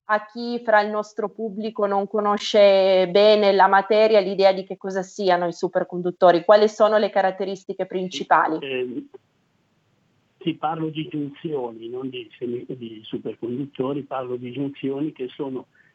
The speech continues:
Speaker 2: una coppia di materiali semiconduttori con diverse caratteristiche, diciamo,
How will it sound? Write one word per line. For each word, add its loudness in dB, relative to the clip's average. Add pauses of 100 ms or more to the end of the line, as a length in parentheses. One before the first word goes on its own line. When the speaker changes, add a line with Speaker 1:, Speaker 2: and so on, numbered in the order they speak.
(200)
Speaker 2:
una -8
coppia -8
di -8
materiali -12
semiconduttori -8 (600)
con -10
diverse -8
caratteristiche, -10
diciamo, -12